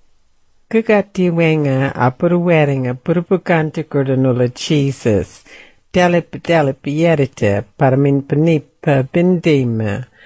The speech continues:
arapa wenga na puru. Ura apri Egypt tauna, purupu jobu jobu na vrkata. Ura Jesus, sa wena puru apri Egypt tauna.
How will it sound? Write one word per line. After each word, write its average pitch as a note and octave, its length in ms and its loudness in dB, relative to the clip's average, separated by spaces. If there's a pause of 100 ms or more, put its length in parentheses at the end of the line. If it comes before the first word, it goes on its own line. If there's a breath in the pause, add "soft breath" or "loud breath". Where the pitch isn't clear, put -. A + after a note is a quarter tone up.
(260 loud breath)
arapa A#2+ 560 0
wenga C#3 480 0
na A2+ 320 0
puru. G#2+ 720 -2 (960)
Ura D3+ 320 2
apri A3 400 -2
Egypt - 480 -4
tauna, C#3+ 640 0
purupu E3+ 400 -2
jobu F3 480 0
jobu B2 400 0
na B2 240 0
vrkata. A2 800 -4 (1120)
Ura D#3+ 240 0
Jesus, G3 640 0
sa E3 240 2
wena D3+ 400 0
puru B2 240 0
apri C#3 400 0
Egypt C#3 340 -2
tauna. A2+ 840 0